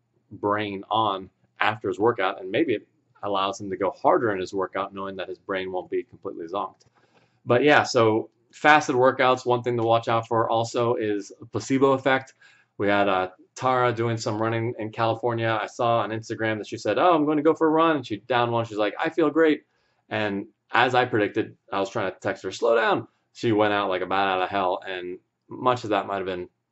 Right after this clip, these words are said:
placebo effect, and she did end up crashing. When she got at the end of her run, she looked at her text and said, you know, "Slow down, don't go so fast, don't placebo into it." She's like, "Oh, now you tell me."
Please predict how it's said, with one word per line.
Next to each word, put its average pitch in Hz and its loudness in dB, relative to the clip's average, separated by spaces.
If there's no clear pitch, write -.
placebo 101 -2
effect, 87 -6
and 85 -10
she 90 -14
did 90 -2
end 87 -6
up 82 -8
crashing. 90 -6
When 98 -10
she 98 -10
got 95 0
at 95 -6
the 107 2
end 98 2
of 90 -8
her 98 -2
run, 95 2
she - -12
looked 95 -4
at 95 -2
her 90 0
text 95 -4
and 90 -14
said, 92 -4
you 98 -4
know, 98 -4
"Slow - 2
down, 220 2
don't 214 -2
go 220 2
so 214 -2
fast, 214 -2
don't 208 -2
placebo 202 0
into 196 2
it." 139 2
She's 113 -6
like, 104 2
"Oh, 104 4
now 92 -2
you 92 -2
tell 90 -6
me." - -20